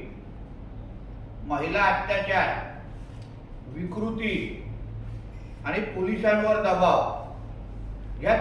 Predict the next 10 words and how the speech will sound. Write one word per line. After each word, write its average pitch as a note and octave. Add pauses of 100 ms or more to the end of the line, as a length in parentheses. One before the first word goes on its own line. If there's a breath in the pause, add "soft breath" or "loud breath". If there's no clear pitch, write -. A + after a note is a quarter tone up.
तीन A#3
विषयावर G#3+
बोलत, G3
बोलत E3+
होते. C3 (2000)
आता D#3+
हे G3 (120)
जे B3
दोघंही G#3+
आहेत, F3+